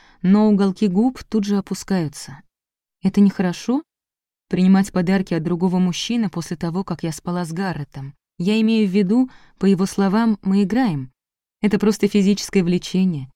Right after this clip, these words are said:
Раз он отказывается от серьезных отношений, думаю, это означает, что я по-прежнему могу делать все, что захочу. Кроме того, это все еще считается работой. Да, у меня есть абонентский ящик. Пришлешь мне его, пожалуйста?"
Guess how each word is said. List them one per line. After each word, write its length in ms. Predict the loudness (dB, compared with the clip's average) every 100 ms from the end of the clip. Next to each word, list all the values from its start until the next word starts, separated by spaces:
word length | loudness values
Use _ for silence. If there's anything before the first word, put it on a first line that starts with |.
| _ _ _ _
Раз 280 | -2 0 2
он 80 | 2
отказывается 680 | 2 -2 -2 0 -2 -2 -6
от 80 |
серьезных 500 | -2 0 0 0 -4
отношений, 680 | -4 -2 -4 -2 0 0 -2 -10 _ _ _
думаю, 440 | -4 -2 0 -2 -2
это 200 | -4 -4
означает, 520 | -2 -4 -4 -4 -6
что 140 | -6
я 120 | -8 -6
по-прежнему 720 | -8 -8 -8 -8 -8 -6 -4
могу 260 | -4 -6
делать 280 | -8 -8 -8
все, 200 | -6 -6
что 160 | -4 -6
захочу. 540 | -6 -8 -10 -12 -14 -16 _ _ _
Кроме 260 | 0 2 0
того, 340 | -2 -6 -10 -16 _ -8
это 180 | -6 -4
все 160 | -2
еще 180 | -4 -4
считается 480 | -6 -4 -4 -2 -2
работой. 520 | -2 -2 -6 -10 -16 -20 _ _ _ _ 0
Да, 300 | 2 2 0 _ _
у 60 | 0
меня 220 | 4 6
есть 260 | 4 2 0
абонентский 500 | 2 2 0 -2 -6
ящик. 440 | -6 -8 -14 -18 _ _ _ _ _
Пришлешь 420 | -8 -6 -4 -2
мне 140 | 2 2
его, 140 | 0
пожалуйста?" 680 | -4 -6 -6 -8 -12 -16